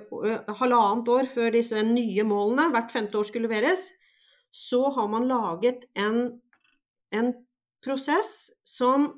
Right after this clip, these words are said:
som stiller seg tre grunnleggende spørsmål. Hvor er det,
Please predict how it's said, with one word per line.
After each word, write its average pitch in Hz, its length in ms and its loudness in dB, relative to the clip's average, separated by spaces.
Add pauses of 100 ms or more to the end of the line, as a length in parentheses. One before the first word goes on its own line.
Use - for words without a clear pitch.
(280)
som 254 200 -2
stiller 190 320 -4
seg 247 240 -6
tre 214 320 -4
grunnleggende 196 540 -4
spørsmål. 208 480 -2 (680)
Hvor 247 400 0
er 220 540 -2
det, 269 140 2